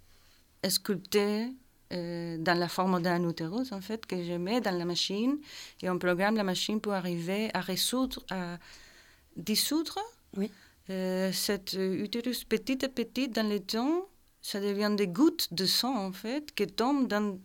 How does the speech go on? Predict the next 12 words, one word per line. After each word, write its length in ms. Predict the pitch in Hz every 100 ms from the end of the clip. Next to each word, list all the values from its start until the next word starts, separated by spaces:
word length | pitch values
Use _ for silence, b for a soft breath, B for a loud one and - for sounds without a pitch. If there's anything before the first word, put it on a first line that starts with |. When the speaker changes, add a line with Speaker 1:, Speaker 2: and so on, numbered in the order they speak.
| -
Speaker 1:
tout 100 | 254 247
un 100 | 226
apparatus 460 | 208 208 208 190
alchimique, 640 | 196 - 196 202 349 - - B B B B B B B B B B B - - - - _
qui 200 | - 254
mélange 560 | 254 240 233 220 196 196
la 140 | 185
sang 280 | 190 233 240
avec 380 | 196 190 196 202
une 80 |
substance 560 | 202 214 190 - 196 190
secrète, 640 | 190 - 202 359 - -